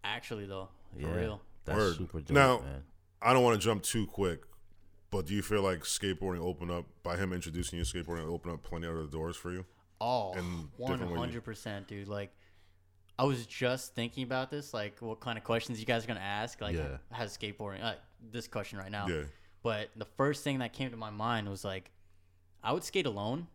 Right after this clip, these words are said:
Speaker 1: and I would just be, like, an introvert. Like, if I see someone skating in the street, like, I'm not gonna talk to 'em or anything. But once the park opened up at Middletown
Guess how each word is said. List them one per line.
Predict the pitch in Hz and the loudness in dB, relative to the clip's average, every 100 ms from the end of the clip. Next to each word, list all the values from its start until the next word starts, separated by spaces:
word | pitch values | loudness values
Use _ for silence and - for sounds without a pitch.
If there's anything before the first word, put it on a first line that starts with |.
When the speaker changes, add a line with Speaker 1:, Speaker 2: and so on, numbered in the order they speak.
| - - - - - | -20 -20 -20 -20 -10
Speaker 1:
and | 110 113 110 101 | -2 -2 0 0
I | 110 | 0
would | 113 | 0
just | 113 - | -4 -6
be, | 120 107 | -4 -2
like, | 101 | -2
an | 98 | -4
introvert. | 101 113 123 117 120 120 | -6 -8 -6 -2 0 0
Like, | 107 101 | -2 -6
if | 104 113 | -4 -4
I | |
see | 110 120 | -4 -6
someone | 113 110 | -6 -6
skating | - 113 110 110 | -6 -4 -2 -4
in | |
the | 101 | -8
street, | - 110 104 104 | -10 -6 -6 -8
like, | 92 92 - | -12 -14 -10
I'm | 98 101 95 - | -8 -8 -12 -16
not | 98 85 - | -14 -14 -16
gonna | 82 | -18
talk | 73 80 92 | -16 -16 -16
to | 64 | -18
'em | - - 101 | -18 -20 -16
or | 92 | -14
anything. | 95 - 92 - - - - | -14 -14 -18 -20 -20 -20 -8
But | 113 | -4
once | 107 107 135 135 | -2 0 0 -2
the | - | -4
park | 113 - - 113 117 - | -6 -4 0 4 2 0
opened | 113 110 95 | -6 -4 -2
up | 98 113 - | 0 0 0
at | 98 | -6
Middletown | 98 110 127 123 131 151 | -2 -2 0 2 2 0